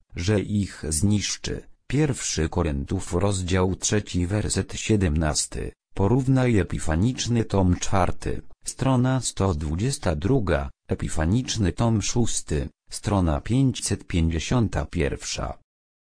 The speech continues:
Pastor Russell przestrzegał przed grupami drugiej śmierci, szczególnie przed pierwszą i trzecią,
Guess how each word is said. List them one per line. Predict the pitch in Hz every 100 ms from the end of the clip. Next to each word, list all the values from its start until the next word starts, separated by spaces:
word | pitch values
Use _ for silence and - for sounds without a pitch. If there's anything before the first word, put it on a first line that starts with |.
| _ _ _ _ _ _
Pastor | - 127 - - 110 -
Russell | 90 120 - - 76 76 80
przestrzegał | - - 80 - - 147 131 120 101
przed | - 87 80
grupami | 76 85 80 82 78 73 80
drugiej | 76 117 139 98 90 85
śmierci, | - 87 62 - - - 53 - _ -
szczególnie | - 92 85 131 151 147 110 82
przed | - 98 -
pierwszą | 123 127 - - 123 110
i | - 98
trzecią, | - - 76 - 76 67 64